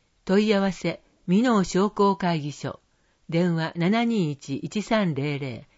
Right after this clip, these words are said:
ファックス七二一一三零五。または、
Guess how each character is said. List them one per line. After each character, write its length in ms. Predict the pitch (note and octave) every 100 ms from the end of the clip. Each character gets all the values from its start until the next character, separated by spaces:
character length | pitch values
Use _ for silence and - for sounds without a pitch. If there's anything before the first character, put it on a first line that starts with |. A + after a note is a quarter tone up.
| _ _
フ 100 | -
ァ 40 | F#3+
ッ 20 |
ク 80 | -
ス 180 | D3+
七 280 | D#3+ F3 A3
二 280 | A3+ G#3 D3
一 240 | C3 -
一 280 | - D#3+ G#3
三 320 | - A3 E3+
零 240 | B2+ C#3+ C3
五。 280 | C3 - - _ _ _ _ _ - _ E3
ま 120 | E3+
た 160 | G3+
は、 160 | D3+